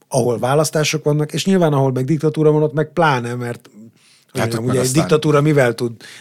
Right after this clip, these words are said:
Speaker 1: mivel tudja megszerettetni magát a közönsége? Azzal, hogy van ugye olcsó Trabant, meg frigider, ugye? Tehát, hogy azért ez a, <laughs> tehát, hogy, hogy az emberek nem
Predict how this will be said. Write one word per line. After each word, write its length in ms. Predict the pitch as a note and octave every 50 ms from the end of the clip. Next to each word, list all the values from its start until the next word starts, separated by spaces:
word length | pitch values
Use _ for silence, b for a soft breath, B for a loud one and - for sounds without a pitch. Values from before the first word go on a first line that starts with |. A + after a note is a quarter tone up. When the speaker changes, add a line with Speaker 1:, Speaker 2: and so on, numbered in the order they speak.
| B B
Speaker 1:
mivel 280 | - D#3 D3+ C#3+ B2 A#2
tudja 320 | - A#2+ A2+ A2+ A2+ G#2+
megszerettetni 680 | G#2 A2 G#2+ - - B2 G#2+ G#2 G2+ - A2+ G2 A2 A2+
magát 320 | A2+ A2+ G#2+ G#2 G2 -
a 60 | G2
közönsége? 540 | - - C#3 C#3+ C#3+ C3 - - C3+ B2+ C3
Azzal, 220 | A#2+ A2+ G#2+ A2+ A2
hogy 80 | G#2+
van 160 | G#2+ A#2 G#2+ G#2+
ugye 220 | G#2+ G#2 G2+ G2+
olcsó 500 | G#2 G#2 G2+ G2 - - G#2 G2 G2 F#2+ F2+ -
Trabant, 420 | - G#2 F#2+ F#2+ F#2 G2 F2 -
meg 120 | G2+ F#2
frigider, 420 | - - A2 F#2+ - G2 E2+ F2 F2+
ugye? 180 | G2 G2+ G#2
Tehát, 220 | G2+ - G#2+ G2+ -
hogy 100 | A#2 G#2
azért 240 | G2+ F#2+ G#2+ G2+ G2+
ez 120 | G2+ F2+
a, 160 | G2+ F#2+ G2 _ B B B B B B B B B
<laughs> 540 | D3 C3 C#3 D3+ - - - - - - -
tehát, 160 | - D#3+ -
hogy, 220 | D3 D#3 D3 - B B B B B B
hogy 160 | - D3+ D3
az 80 | D#3+ D3+
emberek 360 | F#3+ G3 G3 F#3+ F#3+ F#3 C3+
nem 380 | E3 G3 G3 F#3+ F3+ D#3 C#3+